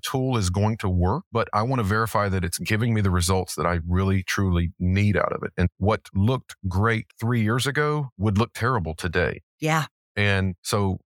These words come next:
Speaker 1: it, it's constantly evolving the way we think about our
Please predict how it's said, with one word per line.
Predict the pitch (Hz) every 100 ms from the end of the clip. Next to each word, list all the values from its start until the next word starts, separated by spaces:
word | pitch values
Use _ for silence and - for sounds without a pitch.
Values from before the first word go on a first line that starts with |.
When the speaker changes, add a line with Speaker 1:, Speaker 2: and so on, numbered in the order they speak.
| -
Speaker 1:
it, | 117 107
it's | 104 -
constantly | - 123 - 107
evolving | 101 87 95 107 101 95
the | 87
way | 90
we | 85 101 160
think | 104 92
about | 87 87 85
our | 85 80 82